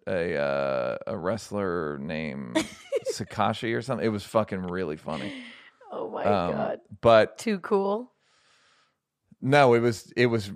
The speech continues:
Speaker 1: no, he,
Speaker 2: Oh,
Speaker 1: she,
Speaker 2: what was his
Speaker 1: like
Speaker 2: name? What was that wrestler's name?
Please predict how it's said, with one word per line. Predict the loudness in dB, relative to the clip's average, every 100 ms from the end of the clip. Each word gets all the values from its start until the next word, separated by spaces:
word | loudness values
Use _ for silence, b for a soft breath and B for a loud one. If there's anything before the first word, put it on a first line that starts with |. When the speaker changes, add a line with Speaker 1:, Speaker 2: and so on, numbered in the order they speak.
| -4
Speaker 1:
no, | 4 4 4
he, | 0
Speaker 2:
Oh, | 0
Speaker 1:
she, | 0 2 2
Speaker 2:
what | 0
was | 2
his |
Speaker 1:
like | 4 6
Speaker 2:
name? | 2 -6
What | -4 -4
was | -4 -6
that | -8
wrestler's | -6 -10 -10 -12
name? | -12 -16 -18